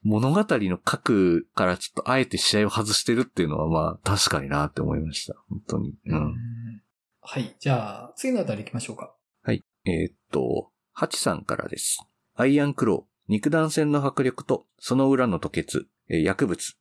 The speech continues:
Speaker 1: 銃の無誤差は最小限に留める。このメリハリが良かったです。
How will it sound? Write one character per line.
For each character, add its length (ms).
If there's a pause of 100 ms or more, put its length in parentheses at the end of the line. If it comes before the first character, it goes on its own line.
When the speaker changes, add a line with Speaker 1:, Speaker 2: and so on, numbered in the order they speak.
(120)
Speaker 1:
銃 260
の 120
無 100
誤 120
差 120
は 80
最 240
小 240
限 140
に 100
留 220
め 100
る。 140 (200)
こ 100
の 100
メ 140
リ 80
ハ 100
リ 80
が 80
良 120
か 100
っ 60
た 100
で 120
す。 220